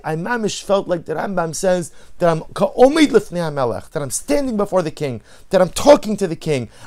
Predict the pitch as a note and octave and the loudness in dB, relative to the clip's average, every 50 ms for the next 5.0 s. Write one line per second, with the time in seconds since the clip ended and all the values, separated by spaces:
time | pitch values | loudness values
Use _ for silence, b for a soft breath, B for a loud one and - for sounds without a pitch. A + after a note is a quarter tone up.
0 | B B F3 G#3 A3 A#3 E4 D4 - C4+ C4 C4 - C#4 C4 - G#3 G3 F#3+ F#3 | B B 6 6 8 8 8 8 8 4 4 8 10 10 10 10 6 0 0 0
1 | F3 F#3 - G#3+ G3 F#3+ F#3 A3 B3+ - A3+ A3+ - - G#3+ G3 F3+ E3+ C3+ B | 0 0 0 2 0 0 0 0 -2 -2 -2 -6 -4 2 4 4 4 4 2 B
2 | B B B B - F3+ E3+ E3+ E3+ D#3+ - - - A#3+ A#3 - - A3 G#3 G3 | B B B B 0 2 2 2 2 0 -4 -4 -4 -4 -4 -2 0 2 2 2
3 | F3 - G#3+ A3 F#3 - F#3 G3 G3+ F#3 D#3+ F#3+ F#3 F3+ F3 F3 F3 F3 F#3 G#3+ | 0 -2 -6 -6 -6 -4 -2 -2 -2 0 2 2 2 2 2 2 0 0 0 0
4 | B3+ A3 - F3 - - E3+ - - F3+ F3+ F#3 F#3+ - - - - C3+ A#2+ A2+ | -2 -2 -4 -6 -4 -4 -4 -4 -2 -4 -2 -2 -2 -4 -6 -14 -12 -10 -10 -10